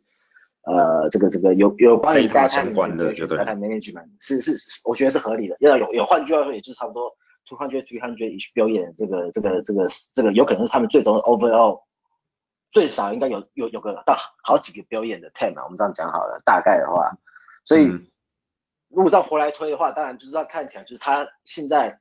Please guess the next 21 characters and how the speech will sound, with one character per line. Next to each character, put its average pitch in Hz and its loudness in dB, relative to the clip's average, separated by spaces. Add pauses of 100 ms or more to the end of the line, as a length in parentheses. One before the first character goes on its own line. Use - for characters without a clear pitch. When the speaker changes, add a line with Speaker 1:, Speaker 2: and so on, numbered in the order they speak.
Speaker 1:
management 120 -8
给 87 -12
出 113 -4
的 98 -4
那 107 2
一 131 -6
千 117 2
两 95 2
百、 - 2
一 - -6
百 104 0
二 113 0
十 - -6
billion 92 -4
啊， - -18 (220)
一 - -2
千 135 2
两 110 2
百 - 2
亿 104 -6
的 76 -10